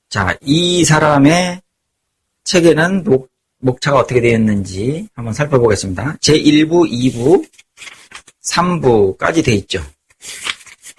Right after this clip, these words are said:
자, 일 부에서는 출생과 성장으로 돼 있고, 이 부에서는 사회 진출을 준비하다.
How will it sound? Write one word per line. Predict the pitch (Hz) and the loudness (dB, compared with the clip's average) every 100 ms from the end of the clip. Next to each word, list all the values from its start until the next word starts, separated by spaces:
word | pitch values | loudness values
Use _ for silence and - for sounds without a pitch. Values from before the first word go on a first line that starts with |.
| - - - - - - - _ _ _ _ | -14 -12 -12 -16 -16 -12 -14 _ _ _ _
자, | - 107 | -4 0
일 | 147 180 | 2 4
부에서는 | 175 156 131 127 147 107 85 71 - - | 4 2 2 2 2 0 -4 -10 -20 -8
출생과 | - 214 220 202 175 135 | -4 -2 0 0 0 -2
성장으로 | 160 165 139 113 92 87 82 80 - - 131 113 | -4 -4 -2 -2 -4 -6 -10 -14 -16 -6 -2 0
돼 | |
있고, | 92 - 82 107 180 - _ _ | 0 -2 -8 -6 -6 -10 _ _
이 | 123 131 151 | -6 0 0
부에서는 | 147 147 131 117 123 143 185 185 180 | 2 4 4 2 0 0 -2 -6 -10
사회 | - 170 165 | -4 -2 -2
진출을 | 147 139 151 170 | -4 -6 -6 -8
준비하다. | 135 120 101 85 90 85 78 - | -4 -2 -2 -2 -2 -2 -6 -12